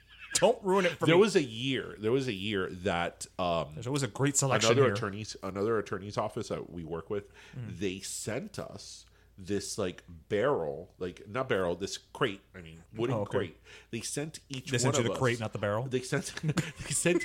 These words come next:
Speaker 2: each one of us a crate of wine.
Speaker 1: Oh,
Speaker 2: It had, like,
Speaker 1: nice.
Speaker 2: six wines inside. And my freaking assistant took it.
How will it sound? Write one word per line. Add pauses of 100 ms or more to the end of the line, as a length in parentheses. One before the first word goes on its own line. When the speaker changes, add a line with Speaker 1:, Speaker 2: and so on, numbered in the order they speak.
Speaker 2:
each
one
of
us
a
crate (540)
of
wine. (280)
Speaker 1:
Oh,
Speaker 2:
It
had,
like,
Speaker 1:
nice.
Speaker 2:
six
wines
inside. (800)
And
my
freaking
assistant
took
it.